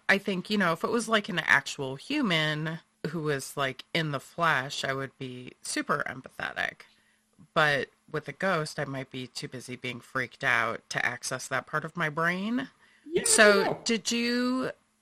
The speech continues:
Speaker 1: did you have any particular feeling or, like, vibe in that moment?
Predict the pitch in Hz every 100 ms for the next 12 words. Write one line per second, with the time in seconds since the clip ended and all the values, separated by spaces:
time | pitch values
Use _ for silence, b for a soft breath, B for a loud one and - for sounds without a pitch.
0 | _ 202 - 202 226 214 196 170 160 -
1 | - 165 175 175 175 - 170 - 160 165
2 | 156 147 139 147 147 _ _ 180 165 165
3 | 175 180 185 - 131 131 - - - -
4 | 127 131 110 131 190 202 - 240 247 262
5 | - 269 277 285 285